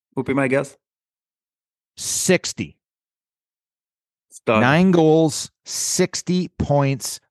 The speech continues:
Speaker 2: plus ten.
Speaker 1: Do you remember that trade?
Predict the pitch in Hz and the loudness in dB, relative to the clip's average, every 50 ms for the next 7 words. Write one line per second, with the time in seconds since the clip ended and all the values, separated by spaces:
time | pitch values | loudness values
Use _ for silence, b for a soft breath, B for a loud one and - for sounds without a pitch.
0 | _ _ - - - 160 151 147 143 - - - - - - 120 120 92 78 - | _ _ -10 -8 -2 0 0 0 0 -2 -8 -10 -8 -4 -4 -2 -2 -2 -6 -8
1 | _ _ _ _ _ _ _ _ _ _ _ _ _ _ _ _ _ 135 139 131 | _ _ _ _ _ _ _ _ _ _ _ _ _ _ _ _ _ 0 2 4
2 | 131 131 139 143 131 123 123 127 - - 156 143 143 151 160 143 - | 4 4 4 4 4 4 2 2 0 0 2 2 2 2 0 -6 -12